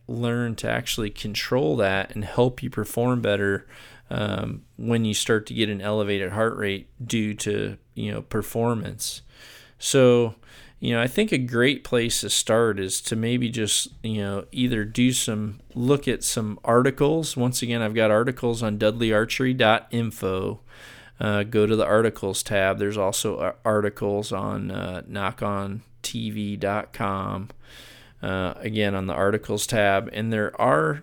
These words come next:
definitely some on there, um, related specifically, um, to, like, breaking your personal bests, um, you know, how to perform in the moment. So those go a little bit more depth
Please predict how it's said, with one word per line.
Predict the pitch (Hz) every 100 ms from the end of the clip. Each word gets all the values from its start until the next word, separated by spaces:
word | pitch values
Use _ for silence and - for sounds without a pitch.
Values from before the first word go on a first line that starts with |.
| 139
definitely | 131 135 - 143 127
some | - 123 113 110 110 - - - - - - - - - -
on | 113 123 123
there, | 113 107 104 101 - -
um, | 127 107 101 95
related | 98 110 110 113 113 110
specifically, | - - 107 - - 151 127 - 110 104 107 - - - - -
um, | - 104 101 98
to, | - 107
like, | 98 95 -
breaking | 110 117 123 113
your | 110
personal | - 123 - 117 107
bests, | 110 107 110 110 - - - -
um, | 117 110 104 98 104 - - - - - -
you | 110
know, | 104
how | 92 110 110
to |
perform | 107 113 - 113 117
in | 117 110
the |
moment. | 107 107 110 107 107 _ - -
So | - 113 107 107 - - - - _ - - - -
those | 127 147 151
go | 143 131
a |
little | 117 120
bit | 117 113
more | 113 113 107
depth | 107 110 107 -